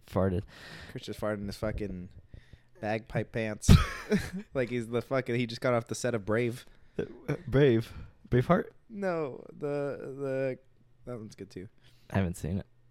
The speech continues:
Speaker 2: The Disney show with the Disney princess, Brave.
Speaker 1: I have no idea what that is.
Speaker 2: With the redhead,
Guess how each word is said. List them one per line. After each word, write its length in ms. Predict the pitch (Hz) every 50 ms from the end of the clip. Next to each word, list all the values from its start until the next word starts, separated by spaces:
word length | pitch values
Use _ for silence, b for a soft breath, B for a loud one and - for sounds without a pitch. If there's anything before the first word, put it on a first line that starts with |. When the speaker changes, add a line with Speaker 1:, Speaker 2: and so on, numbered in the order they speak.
| - - -
Speaker 2:
The 1000 | 120 117 117 113 113 113 113 110 110 110 110 107 104 107 101 95 98 87 58 55 107
Disney 280 | 123 127 127 123 117 104
show 280 | - 107 92 80 78 - - - - -
with 100 | 113 107
the 80 | 113 107
Disney 260 | 113 120 131 147 147
princess, 420 | - 170 165 160 180 190 - - - - - - -
Brave. 420 | 120 127 131 156 165 160 - - _ - - _ _ _ - - _ _ _ _ - - - -
Speaker 1:
I 40 |
have 80 | 101 95
no 160 | 98 101 92
idea 260 | 90 90 90 90 90
what 120 | 90 92 -
that 120 | 82 85
is. 160 | 90 90 -
Speaker 2:
With 100 | - 151 -
the 100 | 165 139
redhead, 500 | 165 180 196 190 196 156 131 104 98